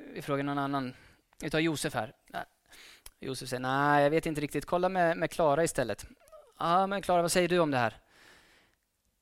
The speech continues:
"Nej, det är nog inte en så bra idé." "Nej, skit i Klara, hon fattar ändå ingenting." "Eh, vi, vi tar Benedells där uppe. Alltså, de här, de är så bakåtsträvare och idioter,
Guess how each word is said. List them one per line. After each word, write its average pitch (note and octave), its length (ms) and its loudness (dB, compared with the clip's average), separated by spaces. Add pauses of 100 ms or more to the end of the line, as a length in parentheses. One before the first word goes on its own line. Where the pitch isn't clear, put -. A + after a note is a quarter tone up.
(140)
"Nej, C#3 300 2
det C#3 60 -2
är - 20 0
nog C#3+ 140 -2
inte B2+ 140 -8
en A#2+ 80 -6
så B2 320 -4
bra B2 420 -4
idé." A2+ 260 -4
"Nej, - 120 -12
skit - 260 -10
i A#2 40 -10
Klara, B2 280 -6
hon B2 120 -12
fattar C3 240 -8
ändå B2 200 -8
ingenting." B2 400 -10 (460)
"Eh, C#3 540 4
vi, E3+ 280 2
vi E3 100 -2
tar F3+ 120 4
Benedells E3 480 4
där C#3+ 100 -2
uppe. A#2 280 -2 (280)
Alltså, E3 220 -2
de F3 120 -2
här, E3+ 300 8
de D#3 120 2
är D3+ 40 0
så D#3+ 120 0
bakåtsträvare D3 1080 2
och C#3+ 60 0
idioter, C#3+ 800 -2